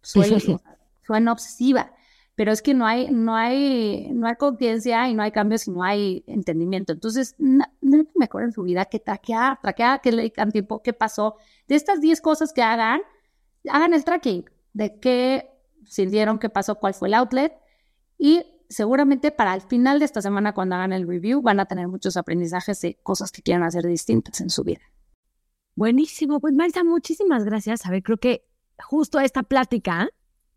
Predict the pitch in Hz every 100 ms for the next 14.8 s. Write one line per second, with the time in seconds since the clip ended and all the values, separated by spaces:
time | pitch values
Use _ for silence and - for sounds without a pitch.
0 | _ 160 165 151 180 196 196 214 214 220
1 | 185 175 190 208 - 185 226 240 196 262
2 | 247 190 214 214 254 - _ _ _ -
3 | 262 311 370 370 381 370 349 311 320 330
4 | 320 302 320 277 277 277 285 320 - _
5 | 190 196 208 214 208 165 _ _ _ _
6 | _ _ _ - 240 285 269 302 - -
7 | - 247 247 254 - 311 330 339 285 226
8 | 220 233 240 247 - 175 - 180 240 240
9 | 220 269 - _ _ 180 190 233 294 294
10 | - 226 220 233 226 196 202 202 180 202
11 | 226 233 214 226 220 220 190 185 202 202
12 | 175 202 208 226 196 190 185 170 185 185
13 | 160 160 202 - 185 190 - 190 196 214
14 | 226 233 202 185 185 180 190